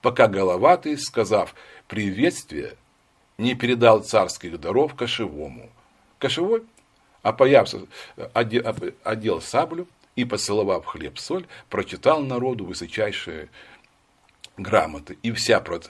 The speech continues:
процессия двинулась дальше, в церковь. После торжественного молебна царские дары принесены были в дом кошевого,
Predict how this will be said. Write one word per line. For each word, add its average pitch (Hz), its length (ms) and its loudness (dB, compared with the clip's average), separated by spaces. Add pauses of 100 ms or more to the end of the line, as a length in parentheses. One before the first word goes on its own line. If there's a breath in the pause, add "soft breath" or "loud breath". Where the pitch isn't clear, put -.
(160)
процессия 151 800 -4
двинулась 110 680 -8
дальше, - 500 -12
в - 60 -20
церковь. - 440 -16 (640 loud breath)
После 160 280 2
торжественного 98 960 -4
молебна 95 640 -4 (520 soft breath)
царские 78 540 6
дары 90 360 -4
принесены 90 560 -8
были 117 260 -4
в 113 220 -10
дом 82 420 -12 (240)
кошевого, 80 640 -10